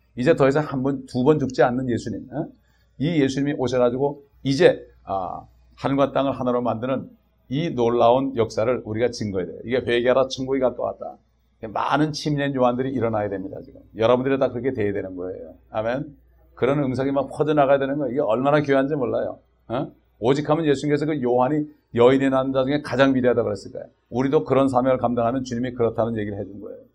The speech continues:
어? 보통 축복이 아닙니다. 이게 주의 길을 예비하는 거예요. 주님이 오신다고 얘기하면서, 주님이 오시면 어떻게 하고 이렇게 하고 이렇게 하니까 여러분 이렇게 해야 됩니다. 이렇게 살아야 됩니다. 회개하라는 거죠, 결국은. 이스라엘 민족들이 요한이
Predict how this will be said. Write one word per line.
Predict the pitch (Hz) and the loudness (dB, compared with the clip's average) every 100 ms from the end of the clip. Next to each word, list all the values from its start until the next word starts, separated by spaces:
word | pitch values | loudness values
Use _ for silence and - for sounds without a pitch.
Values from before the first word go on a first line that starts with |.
| _ | _
어? | 98 - _ _ _ _ | -18 -18 _ _ _ _
보통 | - 104 123 | -6 -4 -4
축복이 | - 123 127 | -6 -6 -4
아닙니다. | 113 95 95 92 | -4 -8 -14 -16
이게 | - - _ _ _ _ | -18 -20 _ _ _ _
주의 | - 120 127 | -6 0 0
길을 | 127 135 107 | 2 0 2
예비하는 | 110 104 98 90 | 2 2 -2 -10
거예요. | - - - _ _ _ _ - | -12 -14 -18 _ _ _ _ -6
주님이 | 127 139 | 0 2
오신다고 | 127 120 131 127 127 | 2 2 4 4 4
얘기하면서, | 123 120 123 139 - _ _ - | 4 2 0 -4 -8 _ _ -2
주님이 | 127 139 | 2 2
오시면 | 123 135 143 | 2 0 0
어떻게 | 117 135 131 | 0 4 4
하고 | 135 | 4
이렇게 | 120 120 | 0 0
하고 | 123 127 | 0 0
이렇게 | 117 120 | 0 0
하니까 | 117 117 135 | -2 0 0
여러분 | 120 135 | 0 -2
이렇게 | 120 - | -4 0
해야 | 117 | 0
됩니다. | 110 110 123 | 0 -4 -4
이렇게 | 117 127 | -4 -4
살아야 | 123 131 120 | -2 0 2
됩니다. | 117 127 123 - _ _ _ - | 2 0 -4 -6 _ _ _ 0
회개하라는 | 151 151 139 123 113 | 6 8 8 6 0
거죠, | 113 123 | -4 -6
결국은. | 87 90 - - _ _ - | -8 -12 -18 -20 _ _ -10
이스라엘 | 135 151 151 | 0 4 6
민족들이 | 147 147 151 156 156 - _ - | 4 2 0 -4 -4 -12 _ 2
요한이 | 135 139 151 151 | 6 6 6 2